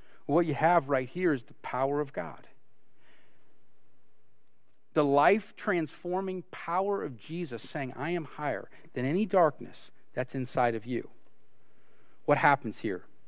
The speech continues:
Verse eighteen, the very last few verses.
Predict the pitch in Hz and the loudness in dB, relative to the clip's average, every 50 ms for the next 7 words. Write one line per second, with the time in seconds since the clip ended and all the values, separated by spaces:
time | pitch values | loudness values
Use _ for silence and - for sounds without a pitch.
0 | - - - 131 120 - 123 110 107 - - 123 107 95 92 - - - - - | -8 -2 0 0 2 2 2 0 0 0 -6 -6 -6 -6 -8 -12 -12 -12 -12 -6
1 | - 120 120 123 123 123 117 113 113 117 - - - - - - - 123 110 107 | 0 2 4 6 6 6 6 4 4 2 -2 -10 -12 -12 -8 -2 -2 -2 0 0
2 | 101 92 - - 92 - - | -2 -2 -2 -8 -12 -12 -14